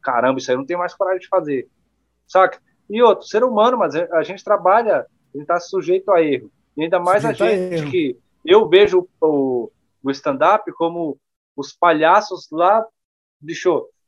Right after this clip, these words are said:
Speaker 1: tá dos anos trinta, hoje eu vejo os palhaços da atualidade, são os caras que fazem stand-up. Isso é
Speaker 2: Sim.
Speaker 1: o, é o bufão. Tem um estilo que é o bufão,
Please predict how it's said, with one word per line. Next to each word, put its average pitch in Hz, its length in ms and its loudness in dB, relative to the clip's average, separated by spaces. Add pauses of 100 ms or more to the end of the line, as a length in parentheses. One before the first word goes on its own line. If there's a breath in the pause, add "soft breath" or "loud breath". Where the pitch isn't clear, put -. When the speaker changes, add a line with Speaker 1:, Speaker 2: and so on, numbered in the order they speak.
(120)
Speaker 1:
tá 151 200 2 (240)
dos 147 340 -10
anos 165 280 -2
trinta, 208 560 -6 (500)
hoje 180 360 4
eu 156 140 -2
vejo 180 380 0
os 170 140 -8
palhaços 180 460 -2
da 190 100 0
atualidade, 185 680 -2
são 143 140 -12
os 147 100 -16
caras 151 220 -6
que - 60 -20
fazem 160 180 -4
stand-up. 156 440 -2 (420)
Isso 127 180 -2
é 175 40 6
Speaker 2:
Sim. - 0 -
Speaker 1:
o, 170 240 2
é 165 60 4
o 160 260 0
bufão. 160 600 0 (480)
Tem 139 100 -2
um 147 220 -4
estilo 156 340 -6
que 160 80 -2
é - 20 2
o 151 80 0
bufão, 160 540 -2